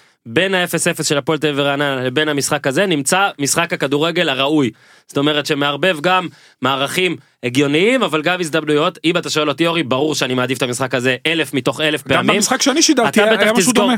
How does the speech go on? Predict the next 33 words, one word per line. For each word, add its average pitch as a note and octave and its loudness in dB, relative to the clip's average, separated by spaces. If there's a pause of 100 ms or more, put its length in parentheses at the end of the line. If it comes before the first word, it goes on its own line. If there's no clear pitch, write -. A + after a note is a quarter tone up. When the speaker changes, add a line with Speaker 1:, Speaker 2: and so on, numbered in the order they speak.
(100)
Speaker 1:
את-, C#3 -6
נכון, D3 -2
אתה F#3+ 0
בטח F#3+ -4
תזכור, F#3 0
ניר, F3 0
משחק E3+ -2
ב-, C#3 -2 (720)
ב-, B2 0 (140)
בבלומפילד, D#3 -2 (420)
ביתר B2 -2
נגד D#3 0
הפועל, F#3 0 (380)
ראובן D#3 2
עטר E3 0
מאמן D3 0
ביתר, D#3+ 0 (120)
אז B2+ -4
ביתר B2+ -2 (100)
עם B2+ -4
סגל A#2+ -2
גם, C3 -2
אה, A2 -2 (280)
יוקרתי, A#2+ -2
בוא F3 0
נגיד, F3 0 (280)
בא, E3+ 0 (320)
הביא C#3+ 0 (200)
מה-, C#3 -2
הרכב C#3 -2
הזוי, C3+ 0
מערך C#3+ 0
הזוי, E3 0